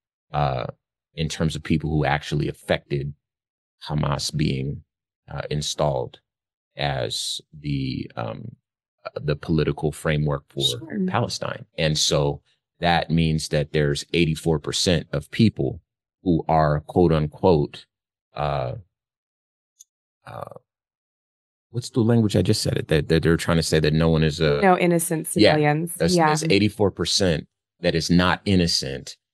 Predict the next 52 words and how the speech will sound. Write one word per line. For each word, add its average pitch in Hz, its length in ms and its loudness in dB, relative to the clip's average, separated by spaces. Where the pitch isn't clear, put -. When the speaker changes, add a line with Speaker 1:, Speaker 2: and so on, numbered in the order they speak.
Speaker 1:
However, 82 380 2
they 82 180 2
had 80 220 0
nothing 85 460 0
to 78 120 -4
do 85 260 2
with 73 240 -4
voting 73 560 -4
for 73 220 -6
Hamas. 73 600 -4
And 85 120 4
that's, 92 260 0
that's - 400 -2
the, 76 420 0
the 78 80 -2
highest 85 440 -2
estimate 71 440 -4
Speaker 2:
And 277 100 6
Speaker 1:
that 302 40 6
Speaker 2:
let's 311 200 2
Speaker 1:
we've - 60 -6
been 294 80 4
Speaker 2:
take - 80 2
Speaker 1:
able - 60 -8
to 302 60 4
Speaker 2:
that 294 60 8
Speaker 1:
get. 294 80 6
Speaker 2:
again 285 320 6
back 214 260 4
to 240 120 -4
the 226 100 0
United 214 480 2
States. - 640 -4
We 226 140 6
have 226 220 4
a 220 120 4
voting 208 440 6
bloc, 175 460 4
a 196 80 2
voting 185 380 2
population 190 840 0
where 175 120 4
forty-nine 190 840 4
percent 175 540 0
voted 165 320 2
for 185 160 0
Donald 170 320 2
Trump 160 280 -2
and 165 140 0
fifty-one 185 720 0
percent 156 600 0
voted 151 380 0